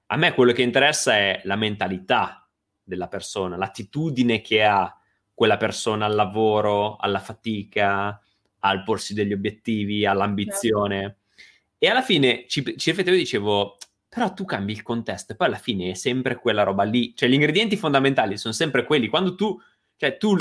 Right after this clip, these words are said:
Speaker 1: prendi lì, li me-, lo metti nella musica, questo funziona. Cioè, prendi sta,
Speaker 2: Esattamente.
Speaker 1: togli da lì, lo metti nell'agricoltura, che ne so, funziona ovunque." E gli ingredienti sono
Speaker 2: Esattamente.
Speaker 1: sempre i soliti. E n-,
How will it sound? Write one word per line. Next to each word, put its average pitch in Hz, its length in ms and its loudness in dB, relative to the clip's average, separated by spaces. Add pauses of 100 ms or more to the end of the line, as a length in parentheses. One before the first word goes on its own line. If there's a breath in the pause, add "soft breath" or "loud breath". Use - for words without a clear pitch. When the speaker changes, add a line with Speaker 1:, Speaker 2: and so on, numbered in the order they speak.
(140)
Speaker 1:
prendi 202 400 0
lì, 127 200 0
li 120 80 0
me-, 147 160 2
lo 143 80 -2
metti 160 220 -2
nella 151 180 2
musica, 107 420 -4
questo - 320 -12
funziona. 101 600 0
Cioè, - 280 -2
prendi 170 400 0
sta, 196 160 -2
Speaker 2:
Esattamente. 196 460 2
Speaker 1:
togli - 20 -4
da 170 80 2
lì, 170 200 0
lo 165 120 2
metti 160 800 0
nell'agricoltura, 143 920 2
che 123 100 0
ne 135 100 2
so, - 240 -4
funziona 151 600 0
ovunque." 139 680 -2 (200 loud breath)
E 202 160 0
gli 196 100 4
ingredienti 190 320 0
sono 135 140 0
Speaker 2:
Esattamente. 185 100 -8
Speaker 1:
sempre 160 180 -4
i 127 40 -2
soliti. 110 500 -2 (260)
E 156 160 0
n-, 156 160 -6